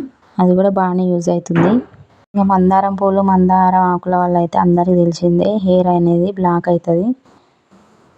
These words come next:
ఇప్పుడు నాకు విషయ-, నాకు తెలిసిన విషయాలు మాత్రం మీతోని షేర్ చేసుకుంటున్నా. ఇవి మంచిగా నూనెలో ఉడికే వరకు ఇట్లయితే కలుపుకోవాలి. "ఏమైంది కూర కలిపినట్టు కలుపుతుందని" అనుకుంటుర్రా? ఇట్లా కలపడం వల్ల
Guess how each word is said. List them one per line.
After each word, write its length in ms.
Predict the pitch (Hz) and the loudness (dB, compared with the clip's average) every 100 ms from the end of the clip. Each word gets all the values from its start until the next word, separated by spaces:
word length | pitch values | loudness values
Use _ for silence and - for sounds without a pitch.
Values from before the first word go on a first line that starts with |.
| _ _ _ - | _ _ _ -14
ఇప్పుడు 240 | 185 185 | -6 0
నాకు 180 | 185 180 | 0 2
విషయ-, 360 | 180 170 185 - | 0 -2 -6 -2
నాకు 200 | 185 180 | 0 0
తెలిసిన 320 | 180 175 190 | -2 0 0
విషయాలు 400 | 190 185 190 180 180 | 2 0 -2 0 0
మాత్రం 300 | 175 170 202 | 0 0 0
మీతోని 380 | 202 190 180 180 | 0 0 0 0
షేర్ 300 | 185 175 170 | 0 -2 0
చేసుకుంటున్నా. 540 | 170 - - 170 180 247 - _ _ _ _ _ _ _ _ _ _ _ _ _ _ _ | -2 -4 -4 0 2 0 -2 _ _ _ _ _ _ _ _ _ _ _ _ _ _ _
ఇవి 160 | 196 190 | -2 2
మంచిగా 460 | 185 180 180 - 190 | 4 4 2 2 2
నూనెలో 360 | 185 185 185 180 | 2 2 2 0
ఉడికే 240 | 180 185 | -2 -2
వరకు 300 | 180 175 185 | -2 -2 -6
ఇట్లయితే 340 | - 190 180 190 | -8 -4 -2 -2
కలుపుకోవాలి. 720 | 185 170 - 185 175 160 180 262 269 - _ _ _ _ _ _ - - - | -2 -4 -6 -4 -2 0 0 0 -4 -20 _ _ _ _ _ _ -20 -14 -2
"ఏమైంది 460 | 202 202 202 208 202 | 0 2 2 2 0
కూర 240 | 202 190 185 | 0 0 0
కలిపినట్టు 400 | 185 185 185 180 | -2 -2 0 0
కలుపుతుందని" 560 | 180 175 - 180 175 175 | 0 -2 -4 -2 0 0
అనుకుంటుర్రా? 600 | 165 165 180 175 165 190 208 - - - - - _ _ | -2 -2 -4 -2 -2 -2 -4 -16 -20 -20 -20 -20 _ _
ఇట్లా 160 | 190 196 | -8 -2
కలపడం 400 | 185 180 190 196 190 | -2 -2 -2 -2 0
వల్ల 220 | 185 | 0